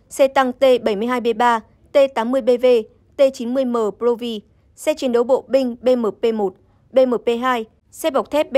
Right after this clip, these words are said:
T R tám mươi hai A, M T L B đều bị tiêu diệt trong khu vực này. Những cuộc tấn công của Nga trong khu vực cũng đi kèm với tổn thất đáng kể về quân nhân. Lữ đoàn cơ giới độc lập số bốn mươi bảy hôm hai mươi tháng năm cho biết, quân Nga gần đây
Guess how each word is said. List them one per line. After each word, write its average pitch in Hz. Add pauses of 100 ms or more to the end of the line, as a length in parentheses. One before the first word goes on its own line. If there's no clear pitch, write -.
(100)
T 277
R 233
tám 220
mươi 247
hai 247
A, 240 (240)
M 254 (140)
T -
L 262 (120)
B 233 (440)
đều 269
bị 277
tiêu 294
diệt 240
trong 240
khu 233
vực 202
này. 185 (760)
Những 269
cuộc 277
tấn 247
công 269
của 233
Nga 220
trong 233
khu 233
vực 208
cũng 285
đi 294
kèm 233
với 208
tổn 214
thất 294
đáng 208
kể 226
về 190
quân 220
nhân. 226 (580)
Lữ 294
đoàn 262
cơ 285
giới 254
độc 247
lập 220
số -
bốn 220
mươi 269
bảy 226
hôm 240
hai 247
mươi 226
tháng 208
năm 226
cho 196
biết, 254 (500)
quân 277
Nga 277
gần 208
đây 233